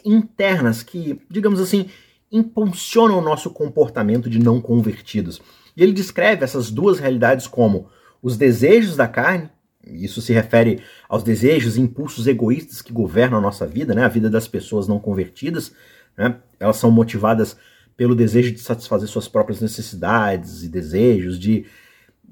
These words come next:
agir sem levar em consideração as necessidades dos outros ou a vontade de Deus. Isso não é algo que vem do inimigo de Deus ou que tá na atmosfera simplesmente, isso é algo que tá no nosso coração,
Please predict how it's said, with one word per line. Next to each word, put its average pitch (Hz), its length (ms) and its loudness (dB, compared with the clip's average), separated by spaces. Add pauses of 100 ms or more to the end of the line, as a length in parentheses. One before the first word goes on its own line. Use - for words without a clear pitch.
(260)
agir 131 280 0
sem 185 200 2
levar 160 420 4
em 151 80 -2
consideração 117 540 -2
as 107 40 -2
necessidades 104 600 -4
dos 104 200 -8
outros 107 460 2
ou 98 80 4
a 104 60 6
vontade 104 540 0
de 92 60 -6
Deus. 107 440 -6 (340)
Isso 131 160 -8
não 185 160 4
é 160 60 4
algo 165 240 4
que 160 100 -12
vem 147 160 -4
do 151 80 -8
inimigo 156 600 0
de 107 100 -2
Deus 107 380 2
ou 104 100 -2
que - 60 -16
tá 113 100 -2
na 110 80 0
atmosfera 117 540 -2
simplesmente, 98 480 -8
isso - 120 -8
é 95 40 -2
algo 104 160 -2
que - 80 -20
tá 101 120 -8
no 104 80 -4
nosso 101 240 -8
coração, 113 480 -2